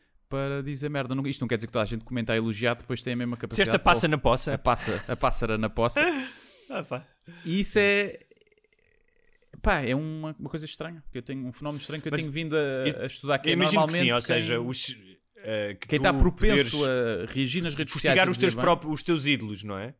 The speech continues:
Speaker 2: Fustigar os teus ídolos, não é? Ele
Speaker 1: Sim.
Speaker 2: é humano.
Speaker 1: É.
Speaker 2: Nem, nem toda a gente é assim, obviamente, não é?
Speaker 1: Sim,
Speaker 2: Mas
Speaker 1: infelizmente
Speaker 2: imagino que sim.
Speaker 1: não.
Speaker 2: Mas há, há outra questão aqui, que é a questão da, a questão da, do, do pregador, do moralista, não é? E tu podes dizer, "Ah, mas tu escreves coisas a criticar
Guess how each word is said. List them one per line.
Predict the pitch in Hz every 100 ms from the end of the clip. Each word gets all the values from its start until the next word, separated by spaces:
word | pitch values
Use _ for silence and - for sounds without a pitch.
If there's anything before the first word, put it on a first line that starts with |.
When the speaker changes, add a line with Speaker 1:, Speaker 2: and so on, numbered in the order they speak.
| _
Speaker 2:
Fustigar | - 120 127
os | 123
teus | 123 117
ídolos, | 107 98 92
não | 107 107
é? |
Ele | 120
Speaker 1:
Sim. | 143
Speaker 2:
é | 151
humano. | 143 131 113 98 _ - _ -
Speaker 1:
É. | 131
Speaker 2:
Nem, | 147
nem | 151
toda | 156
a | 156
gente | 151 151
é | 151
assim, | 147 202
obviamente, | 107 110 120 147 170
não | 113
é? | 101
Speaker 1:
Sim, | 208
Speaker 2:
Mas | 226
Speaker 1:
infelizmente | 107 113 127 127
Speaker 2:
imagino | 127
que | 143
sim. |
Speaker 1:
não. | 151
Speaker 2:
Mas | 139
há, | 190
há | 202
outra | 220 214
questão | 214 - 202
aqui, | 156 113
que | 113 143
é |
a |
questão | - - 160 165
da, | 147 147 143 - - -
a |
questão | 107 - 131 131
da, | 113 107 95 _ -
do, | 110 113 113
do | 113
pregador, | - 160 127 117 135 120
do | 117
moralista, | 110 104 92 92 - 85
não | 90
é? | 95 113 _ - _ -
E | 147 131 98 - -
tu |
podes | 151 143
dizer, | 143 156
"Ah, | 190
mas | 120
tu | -
escreves | - 147 -
coisas | 165 156
a | 156
criticar | - 139 139 156 147